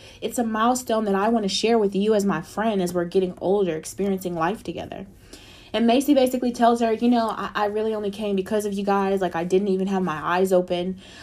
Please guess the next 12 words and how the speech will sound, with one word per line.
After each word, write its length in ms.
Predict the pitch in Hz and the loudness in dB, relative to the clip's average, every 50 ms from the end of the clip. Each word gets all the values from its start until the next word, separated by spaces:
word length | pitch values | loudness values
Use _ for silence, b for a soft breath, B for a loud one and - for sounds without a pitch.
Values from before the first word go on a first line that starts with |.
| B | B
But, 240 | B - 190 - - - - 196 196 190 | B -2 -2 -2 -4 -2 0 0 2 4
but 160 | 208 220 180 | 2 2 2
she 220 | - - 247 233 220 | 2 0 2 2 2
admits, 360 | 196 196 208 240 240 233 - | 2 4 2 2 2 2 0
like, 140 | 196 180 180 - | 0 0 0 2
"I 180 | - 190 208 | 0 2 2
don't 240 | 202 202 202 233 226 | 4 2 2 0 0
wanna 220 | 214 202 185 175 175 | 0 0 0 0 0
get 180 | - 175 - | -4 -4 -4
left 260 | - 165 160 185 - | -2 -4 -4 -4 -8
behind." 680 | - 156 165 180 180 202 214 165 143 147 143 196 196 - | -12 -12 -6 -4 -2 -2 -2 -4 -8 -8 -12 -14 -10 -10
But 400 | 190 180 220 226 220 196 - - | 0 2 4 4 4 2 -2 -6